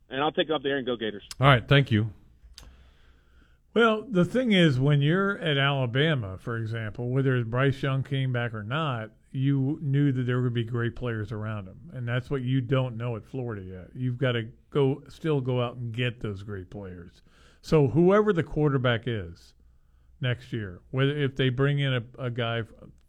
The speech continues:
Speaker 3: well, uh, which I think they will, in fact, I pretty much know they will, from the transfer portal, and maybe two guys from the transfer portal, it's still gonna be how they are able to take advantage of that player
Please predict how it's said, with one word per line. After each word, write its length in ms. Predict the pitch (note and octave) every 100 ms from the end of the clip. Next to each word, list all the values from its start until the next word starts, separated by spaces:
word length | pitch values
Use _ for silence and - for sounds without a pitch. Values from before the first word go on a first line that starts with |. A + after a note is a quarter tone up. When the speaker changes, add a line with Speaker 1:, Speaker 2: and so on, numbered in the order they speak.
| _ _ - A#2
Speaker 3:
well, 360 | A2+ A2+ G#2+ A2
uh, 80 | A2+
which 220 | A2+ G#2+
I 60 | G#2+
think 240 | B2+ C#3
they 120 | G#2+
will, 380 | G2+ C3 D3+ G#2
in 100 | A2
fact, 220 | A2 A2
I 120 | G#2 G2+
pretty 300 | - C#3 A#2
much 260 | G2+ -
know 180 | A2+ D#3+
they 160 | D3+ G#2+
will, 340 | G#2 G#2 G#2 - - - _
from 160 | - C#3
the 80 | A#2
transfer 420 | D3+ E3 D#3 B2
portal, 540 | - A#2 G#2+ A2 A2 - - - _ _
and 140 | C3 B2
maybe 260 | C#3 D3+
two 260 | C#3 - F#3+
guys 400 | D3 F#2+ G2+ G#2
from 120 | A#2+
the 80 | A2+
transfer 400 | - A#2+ G2+ A2
portal, 500 | - G#2+ G2+ G2+ G#2 _ _ _ _ D3
it's 160 | C#3+
still 200 | - F#3+
gonna 160 | D#3 C#3+
be 180 | C3+ A#2
how 280 | C#3+ D3
they 400 | C3+ C#3+ C#3+ D3+ - F#2 - -
are 200 | C#3+ C3
able 300 | C#3 C3 B2
to 280 | - C3+ A#2+
take 340 | A#2 C#3+ C#3
advantage 480 | A#2+ G#2+ C3 C3+ A#2
of 80 | A#2+
that 240 | A#2+ A2+
player 640 | - F#3 G#3 C3+ A#2 A#2+